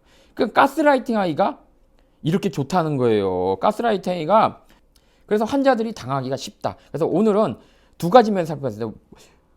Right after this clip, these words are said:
치과 과잉 진료가 보이스피싱하고의 어떤 공통점이 있냐. 첫째, 기대감. 그쵸? 여러 명한테 전화해가지고 크게 불러야지. 여러 명한테 전화한 다음에 "만 원만 보이스피싱 할게요." 그럼 누가 하겠어요? 치과도 마찬가지예요. 네 명 중에 한 명 속이는데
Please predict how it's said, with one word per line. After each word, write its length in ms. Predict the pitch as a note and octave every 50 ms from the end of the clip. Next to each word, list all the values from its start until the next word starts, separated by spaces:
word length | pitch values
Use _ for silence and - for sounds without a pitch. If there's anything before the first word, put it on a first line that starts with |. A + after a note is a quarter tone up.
| _ - _ _ _
치과 280 | - - - - B3
과잉 240 | F#3+ D3+ A2 B2 C3+
진료가 300 | A#2+ A#2+ A2+ A2 A2+ C#3+
보이스피싱하고의 1080 | - - C3+ C#3+ C3+ - - _ - - _ - B2+ B2 A#2 A2 G#2 G2 - G#2 A2 C3+
어떤 240 | - - - - F3
공통점이 420 | - G3+ A3 A#3 A3+ G3 F#3 C3+ A2+
있냐. 200 | F#2+ F#2+ F#2+ - -
첫째, 220 | - A3+ - G#3
기대감. 420 | - - C#3 A#2+ C#3+ C3 - F2 - - _ _ _ _ _ _ _ _ _ _ _
그쵸? 320 | - _ - - A2+ D3 - _ _ _
여러 260 | G2+ A#2+ C3+ C#3+ C#3
명한테 320 | C3 B2+ B2 A#2 A2 A#2
전화해가지고 720 | A2+ - G2+ G#2 B2 A#2 A2+ G#2 G2 F#2 F2 G2+ A#2 D3 -
크게 180 | - - B3+ A#3
불러야지. 400 | G3 E3+ C#3 A#2 G#2 F#2 A2 - - - - - -
여러 180 | C#3 C3+ E3+ F3+
명한테 220 | F3+ D#3+ C#3 C#3+
전화한 340 | G#2+ A2 A#2 B2+ C3 B2 A#2+
다음에 200 | G#2+ A2+ A2+ A2 - - -
"만 260 | - A#2 C3 E3 F#3
원만 240 | G#3 G3+ G3 G3 F3+
보이스피싱 580 | D3 D#3 D#3+ D#3+ - - - D#3 C#3+ - D#3+ D3+
할게요." 280 | C3 - - C3+ B2
그럼 180 | A#2 G3+ A3+ G#3
누가 180 | C#3 D#3+ G3
하겠어요? 340 | F3 C3+ A#2+ - - F2 E2 - _ _ _ _ _ _ _
치과도 260 | - A#3 - C#4 C#4
마찬가지예요. 580 | F3+ C3+ - C#3+ C3 A#2+ A2 - - F2 F2 E2 - _ _ _ _ _ _ _ _ _ _
네 160 | B2 D3 G3+
명 140 | C4 C#4 C4+
중에 100 | B3 A3+
한 120 | A3 A#3+
명 80 | B3+ A3+
속이는데 680 | A3 A#3 A3 A3 A3 A3 G3 E3+ F3+ F3+ G3 F#3 -